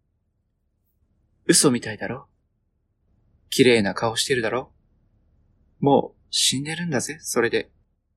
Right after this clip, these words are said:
なんてタッチのワンシーンを演じてみたり、ちっちゃい頃やってましたよ。やってましたけど、今お聞きの通り、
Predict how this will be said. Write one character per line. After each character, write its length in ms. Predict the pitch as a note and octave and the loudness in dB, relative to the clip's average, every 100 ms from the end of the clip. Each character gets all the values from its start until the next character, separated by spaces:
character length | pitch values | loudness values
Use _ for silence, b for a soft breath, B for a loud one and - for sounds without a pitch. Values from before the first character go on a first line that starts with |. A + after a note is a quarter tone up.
| _ _ _ | _ _ _
な 200 | - D3 | 2 4
ん 60 | C#3 | 4
て 100 | D3 | 0
タ 140 | - | 4
ッ 40 | E3+ | 2
チ 160 | - C#3 | 2 -4
の 100 | A#2+ | 2
ワ 180 | D3+ | 4
ン 60 | E3+ | 2
シ 180 | - F3 | -4 -6
ー 220 | E3+ C#3+ | -4 0
ン 20 | |
を 220 | B2 - - _ - | 0 0 -4 _ -4
演 240 | D#3+ F3 | -2 -2
じ 140 | F3 E3 | -6 -6
て 80 | |
み 120 | D#3 D#3 | -8 0
た 120 | B2+ | 0
り、 180 | - - _ _ _ _ _ _ | 0 -10 _ _ _ _ _ _
ち 120 | - | -10
っ 20 | A#2+ | -4
ち 100 | A#2+ | -2
ゃ 40 | |
い 20 | |
頃 180 | A2 G#2+ | -2 0
や 100 | B2 | 0
っ 20 | - | 0
て 140 | G3 | -2
ま 140 | G3+ | -4
し 80 | G3+ | -2
た 80 | - | -2
よ。 160 | - - _ _ _ _ _ | -2 -6 _ _ _ _ _
や 160 | A3 G#3+ | -2 -2
っ 40 | |
て 140 | - A3 | 0 0
ま 140 | A#3+ | 0
し 40 | |
た 100 | - | 0
け 80 | D3 | 0
ど、 140 | D3+ C3+ | 0 0
今 320 | - A#3 - - | 0 0 0 2
お 100 | E3+ | 0
聞 200 | - - | -2 -8
き 120 | G#3 | -4
の 140 | G3+ | -4
通 380 | G3 A3+ G3+ B2 | 2 6 8 6
り、 280 | C#3 C#3+ | 2 -2